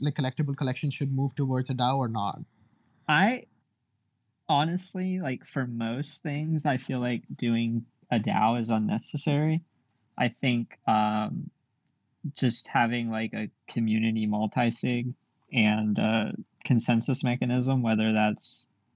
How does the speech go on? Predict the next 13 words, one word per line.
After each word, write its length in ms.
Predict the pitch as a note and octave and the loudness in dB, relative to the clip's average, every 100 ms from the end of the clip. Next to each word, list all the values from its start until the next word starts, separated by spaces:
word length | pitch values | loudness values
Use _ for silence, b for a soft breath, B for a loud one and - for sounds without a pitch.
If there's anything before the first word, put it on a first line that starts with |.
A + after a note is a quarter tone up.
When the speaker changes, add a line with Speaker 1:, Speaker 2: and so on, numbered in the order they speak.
| - | -2
Speaker 2:
Discord 420 | A#2 - B2+ A2 | -2 2 0 2
votes 420 | A#2 A#2+ A#2+ - | 2 0 -2 -6
or 100 | G#2+ | -4
something 380 | - A2+ - G#2+ | -2 -4 -4 -2
else, 400 | A2+ A2 - - _ _ _ _ _ _ _ - | -2 -2 -6 -10 _ _ _ _ _ _ _ 0
is 360 | B2 A2 A2 A#2 | 4 4 2 -2
good 400 | C3 B2 A#2 A#2 | 0 2 2 -2
for, 200 | - A2+ | -2 -2
like, 320 | G#2 G#2+ - | 0 -4 -4
ninety 680 | A#2 A2 A2 A2+ A2 A2 G#2+ - _ | -4 -2 0 0 0 0 0 -4 _
percent 460 | - A2+ - A2+ A2 | -2 0 2 0 0
or 200 | G#2+ A2+ | 2 2
more 500 | G#2+ A2+ A2 - C#3+ | 2 2 2 0 -4